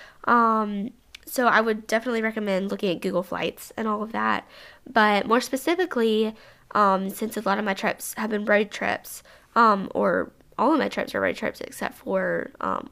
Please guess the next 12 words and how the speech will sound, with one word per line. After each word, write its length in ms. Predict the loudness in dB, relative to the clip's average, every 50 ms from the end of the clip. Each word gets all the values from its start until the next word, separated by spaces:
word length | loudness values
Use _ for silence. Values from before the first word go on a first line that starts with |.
| _ -6
Orlando, 600 | -4 0 0 0 0 0 -4 -8 -10 -12 -14 -14 -16 -20 -20 -20 -20 -20 -20 -8 -2
I've 220 | 0 2 2 4 2
been 140 | 2 0
using 260 | 0 -4 -2 -2 -4 -2
Google 280 | 0 -2 0 0 -2
Maps 280 | 0 0 0 -2 -2 -6
and 80 | -6
Google 220 | -6 -4 -4 -2 -2
Docs 240 | 0 -2 -2 -4 -8
to 80 | -12 -10
plan 280 | -8 -6 -6 -4 -4
everything. 480 | -6 -6 -6 -12 -12 -12 -14 -14 -16